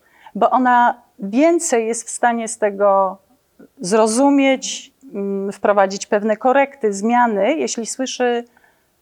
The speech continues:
co ja zaobserwowałem, zaobserwowałam.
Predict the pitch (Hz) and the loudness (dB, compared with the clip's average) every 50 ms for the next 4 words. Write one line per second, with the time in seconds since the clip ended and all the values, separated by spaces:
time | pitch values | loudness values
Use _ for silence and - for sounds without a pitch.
0 | _ _ _ _ _ - - 302 294 294 262 247 240 240 240 226 254 240 - 220 | _ _ _ _ _ -2 2 2 2 4 4 4 4 4 4 2 0 0 0 -2
1 | - - - 226 208 196 208 196 196 214 214 214 220 208 196 208 202 208 - - | -6 -2 -2 -2 0 0 -2 0 2 2 4 4 4 2 0 -2 -2 -4 -4 -4
2 | 185 - - - 196 190 180 185 180 175 175 170 175 - - - - | -4 -6 -4 -4 -4 -4 -2 -4 -4 -2 0 0 0 -2 -4 -6 -10